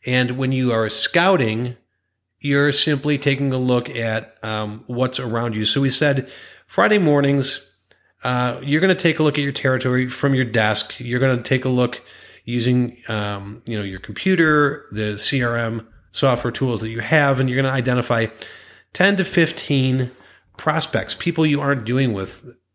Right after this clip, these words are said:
uh, doing business with, people, uh, and companies that might be on your wish list. "If I ever sold them, boy, I'd make my year," that type of thing.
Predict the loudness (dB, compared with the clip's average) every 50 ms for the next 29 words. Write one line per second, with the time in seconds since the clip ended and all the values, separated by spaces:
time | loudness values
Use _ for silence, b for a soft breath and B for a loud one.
0 | _ 0 0 4 4 4 2 4 2 2 2 4 2 0 0 -2 -2 -4 -4 -6
1 | -12 B B B B B B B B B -6 -6 -2 0 2 2 2 0 -2 -8
2 | -16 _ _ _ -4 -2 -2 0 -2 -4 -6 -4 -2 -2 0 0 2 2 2 2
3 | 0 -4 -2 0 2 2 2 0 -2 -12 _ B B B B B B B B B
4 | _ _ -2 0 2 2 2 0 -2 -2 0 0 0 2 2 2 2 2 4 2
5 | 2 2 0 -2 -2 -2 -2 -2 -2 -2 -2 -2 0 0 0 0 0 0 0 0
6 | 0 0 0 0 2 2 2 2 2 2 2 2 4 2 2 0 -2 -4 -4 -2
7 | -2 0 0 0 -2 -2 -2 -2 0 0 0 2 0 -2 0 -2 -4 -4 -4 -6
8 | -8 -8 -10 -10